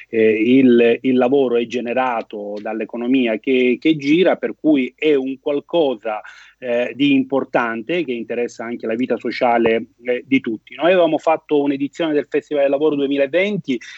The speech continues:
sul finire dell'anno e abbiamo scelto consapevolmente di farne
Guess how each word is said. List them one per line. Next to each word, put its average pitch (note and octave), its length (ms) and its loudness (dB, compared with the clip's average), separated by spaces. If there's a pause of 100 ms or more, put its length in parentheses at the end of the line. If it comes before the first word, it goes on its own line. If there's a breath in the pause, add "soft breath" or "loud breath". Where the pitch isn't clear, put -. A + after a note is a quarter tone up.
(140)
sul C#3+ 180 0
finire C#3+ 380 4
dell'anno B2+ 680 0
e D3 40 -2
abbiamo C#3+ 300 -4
scelto A#2 800 -2
consapevolmente C3 920 0
di A2+ 100 -12
farne A#2+ 520 2